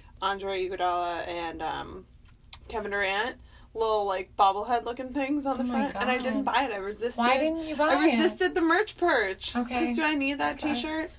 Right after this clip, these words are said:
Speaker 2: Well, I think
Speaker 1: for,
Speaker 2: that
Speaker 1: like, thirty bucks?
Speaker 2: I mean, maybe.
Speaker 1: I know,
Speaker 2: You
Speaker 1: you're
Speaker 2: never
Speaker 1: right.
Speaker 2: know what
Speaker 1: No.
Speaker 2: could, what could
Speaker 1: Somebody
Speaker 2: come up.
Speaker 1: find it for me online now.
Speaker 2: Um, no,
Speaker 1: Interns.
Speaker 2: actually, I think that just, I think that means subconsciously that you're rooting for the Cavs in the finals.
Speaker 1: Interesting.
Speaker 2: Yeah.
Speaker 1: Bold theory.
Speaker 2: Yeah.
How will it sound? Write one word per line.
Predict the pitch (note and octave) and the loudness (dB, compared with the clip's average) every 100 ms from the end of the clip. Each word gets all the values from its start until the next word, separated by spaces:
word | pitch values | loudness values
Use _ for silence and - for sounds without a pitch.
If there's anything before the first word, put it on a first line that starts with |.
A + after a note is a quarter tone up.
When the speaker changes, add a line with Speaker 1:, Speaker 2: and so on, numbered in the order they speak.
| - | -4
Speaker 2:
Well, | A#3+ | 2
I | C4 | 2
think | C4 B3+ | 2 2
Speaker 1:
for, | |
Speaker 2:
that | C#4+ | 4
Speaker 1:
like, | C#4+ C#4+ - | 4 2 0
thirty | C#4+ D4 | -2 0
bucks? | C#4 C#4+ C4+ - B3+ | 0 -2 -2 -2 -2
Speaker 2:
I | |
mean, | C4 C4 | -4 -2
maybe. | B3 C4 D#4 A#3 B3 C#4+ C#4 A#3 | 0 0 0 -2 -2 -4 -8 -10
Speaker 1:
I | G3 | -6
know, | |
Speaker 2:
You | A#3+ | 2
Speaker 1:
you're | C4+ | 8
Speaker 2:
never | C#4+ F4+ | 8 6
Speaker 1:
right. | F4+ | 6
Speaker 2:
know | D#4 E4+ F4+ | 6 6 6
what | D#4+ | 6
Speaker 1:
No. | C4 C#4+ | 8 6
Speaker 2:
could, | - | 6
what | C#4+ D4 | 4 4
could | D4+ | 8
Speaker 1:
Somebody | - A#4+ C5 | 10 12 10
Speaker 2:
come | - | 10
up. | |
Speaker 1:
find | A4 G4 | 10 10
it | |
for | D#4+ | 6
me | F#4+ F4+ | 8 8
online | C4 A#3+ A3 C4+ | 8 4 4 6
now. | D4+ A#3 - - | 8 8 4 6
Speaker 2:
Um, | C4+ C4 B3+ B3 A3+ - - - | 6 6 4 2 2 -2 -20 -8
no, | B3 E4+ B3 | 6 8 8
Speaker 1:
Interns. | F#3 | 6
Speaker 2:
actually, | A#3 A#3 D#4 E4 | 4 4 2 4
I | C#4 | 4
think | A#3+ C#4 | 2 -2
that | E4 D#4 A#3 | 2 2 2
just, | A#3+ - - | -2 -2 0
I | A#3 | 2
think | A#3+ A3 | 2 2
that | C#4 C4 B3 A3 - - | 4 4 4 0 -4 0
means | A3+ G#3+ G#3+ A3 | 2 4 2 0
subconsciously | A3 F#3 G3 F#3+ F#3+ G3+ - G3+ | 0 -2 0 0 0 -8 -4 0
that | G3 F#3 | 2 0
you're | F#3 | -2
rooting | F3+ F3 E3 | -6 -6 -6
for | F3+ | -10
the | F3 | -10
Cavs | F3+ - - - | -6 -6 -6 -10
in | |
the | A#2 | -12
finals. | - - - - | -12 -12 -10 -10
Speaker 1:
Interesting. | D4+ E4 D4+ - - - | -10 -10 -14 -14 -16 -14
Speaker 2:
Yeah. | - - | -8 -6
Speaker 1:
Bold | - C4+ F4 | -4 -4 -6
theory. | E4 C#4 E4+ - | -8 -6 -6 -4
Speaker 2:
Yeah. | - | -6